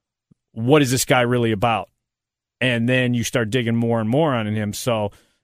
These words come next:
it wasn't about, everyone thinks, "Oh, 'cause he didn't play." If, if he didn't feel like he could play, don't play. That, that wasn't it. It was more going on. You know, you, you are saying one thing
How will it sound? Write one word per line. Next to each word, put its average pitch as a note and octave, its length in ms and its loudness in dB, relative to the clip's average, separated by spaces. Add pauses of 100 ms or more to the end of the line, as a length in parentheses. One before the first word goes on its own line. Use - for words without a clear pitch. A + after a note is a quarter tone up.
it D#3 60 0
wasn't D#3+ 320 2
about, A#2+ 460 0 (520)
everyone D#3+ 240 2
thinks, D#3 220 0
"Oh, C3 180 2
'cause A#2+ 220 -2
he B2+ 80 0
didn't B2 200 -4
play." C3 440 0 (400)
If, D#3 160 -4
if E3 160 -4
he C#4 100 6
didn't D4+ 200 2
feel C4+ 200 2
like G#3+ 140 4
he B3 120 0
could D3+ 200 -2
play, A#3+ 260 2
don't F#3+ 360 0
play. G3+ 520 0 (260)
That, A3 260 2
that C4 140 2
wasn't D#3+ 300 4
it. G#3 300 2
It E3+ 80 0
was D3 140 2
more G3 420 4
going D#3 280 2
on. D3+ 360 -2 (760)
You C#3+ 80 2
know, D3+ 200 2
you, B2+ 380 -4
you G3+ 540 2 (720)
are D3 120 4
saying F#3+ 420 2
one G3+ 220 2
thing D3 440 0